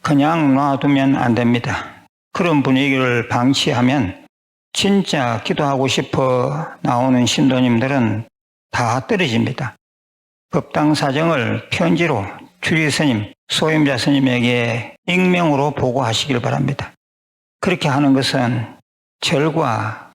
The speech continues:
그들 자신들을 위해서 절대 나쁜 행위가 아닙니다.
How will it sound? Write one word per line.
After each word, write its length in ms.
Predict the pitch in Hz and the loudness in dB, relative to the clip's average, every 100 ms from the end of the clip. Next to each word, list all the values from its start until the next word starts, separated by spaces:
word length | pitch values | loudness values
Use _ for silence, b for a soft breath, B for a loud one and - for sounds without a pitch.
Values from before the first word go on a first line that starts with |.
| _ | _
그들 320 | - 180 139 | -2 0 -2
자신들을 720 | 123 131 208 185 165 151 135 | -2 -2 2 2 2 2 2
위해서 440 | 123 135 127 - 120 120 110 - - | 2 0 0 -2 -2 -4 -6 -12 -10
절대 840 | - 143 135 165 151 131 123 - _ _ | -2 -2 -2 -2 -2 -2 -6 -14 _ _
나쁜 460 | - 113 - 165 147 | -6 -4 -2 0 2
행위가 680 | 147 143 156 135 110 110 - | 2 2 2 0 -2 -2 -2
아닙니다. 540 | - 139 147 113 95 | 0 0 0 -4 -8